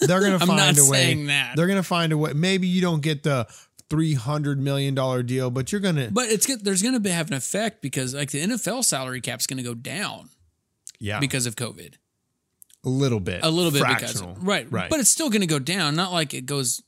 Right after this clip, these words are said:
Speaker 2: like, it generally goes up a percentage.
Speaker 1: Right.
Speaker 2: It's not going up.
Speaker 1: Mm-mm.
Speaker 2: It's going down. The Chiefs' payroll is going up.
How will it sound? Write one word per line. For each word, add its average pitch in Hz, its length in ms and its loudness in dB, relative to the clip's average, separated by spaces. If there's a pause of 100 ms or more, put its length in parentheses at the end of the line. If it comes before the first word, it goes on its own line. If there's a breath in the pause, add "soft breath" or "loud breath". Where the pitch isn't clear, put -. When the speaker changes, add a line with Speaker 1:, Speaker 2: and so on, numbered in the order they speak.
(140)
Speaker 2:
like, 127 260 -4
it 123 200 -14
generally 131 380 -4
goes 123 200 -4
up 196 240 -4
a 131 60 -16
percentage. 120 640 -10 (100)
Speaker 1:
Right. 107 260 -4 (140)
Speaker 2:
It's - 80 -16
not 180 220 -8
going 175 200 -2
up. 104 180 -10 (260)
Speaker 1:
Mm-mm. 123 160 -4
Speaker 2:
It's 104 100 -4
going 165 180 0
down. 139 440 0 (320)
The 165 40 -16
Chiefs' - 260 -6
payroll 165 360 0
is 143 80 -2
going 143 180 -2
up. 139 240 -6